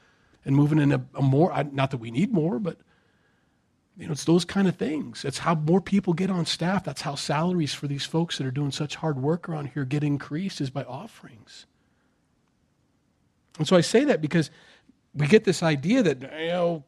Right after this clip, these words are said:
churches always want more money. No, we'll, like Paul says here, we're gonna preach the gospel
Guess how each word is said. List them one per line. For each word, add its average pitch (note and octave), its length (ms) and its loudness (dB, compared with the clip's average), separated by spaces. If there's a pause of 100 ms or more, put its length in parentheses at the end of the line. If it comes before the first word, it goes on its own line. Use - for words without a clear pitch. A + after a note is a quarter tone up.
(160)
churches G3+ 380 2
always F#3 240 4
want F3+ 200 0
more E3+ 120 4
money. E3+ 380 2 (580)
No, B3+ 200 0
we'll, F3 360 2 (640)
like C#3+ 220 -6
Paul E3 240 0
says D3+ 320 -4
here, B2 140 -2
we're C#3+ 220 -2
gonna F#3+ 160 0
preach - 340 -8
the A#2 80 -10
gospel B2+ 640 -6